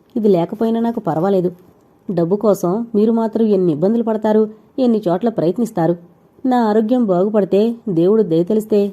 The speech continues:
ఇటువంటిది మీరు చేదురుగాని తీసుకువెళ్ళండి, నా మాట కాదనకండి," అంటూ బ్రతిమాలుకుంది. వద్దనుకున్నా అంతకుమించి మార్గం కనిపించలేదు మాస్టారికి.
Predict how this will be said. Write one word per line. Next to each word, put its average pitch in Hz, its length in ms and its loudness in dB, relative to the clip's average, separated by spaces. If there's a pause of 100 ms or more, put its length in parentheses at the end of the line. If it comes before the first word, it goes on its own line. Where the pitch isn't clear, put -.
(120)
ఇటువంటిది 180 540 0
మీరు 220 320 0
చేదురుగాని 170 480 0
తీసుకువెళ్ళండి, 165 720 -2 (160)
నా 185 140 0
మాట 160 260 -2
కాదనకండి," 170 640 -2 (460)
అంటూ 185 300 0
బ్రతిమాలుకుంది. 165 720 -2 (1300)
వద్దనుకున్నా 233 960 2
అంతకుమించి 196 600 -2
మార్గం 190 420 0
కనిపించలేదు 165 600 -2
మాస్టారికి. 156 600 -4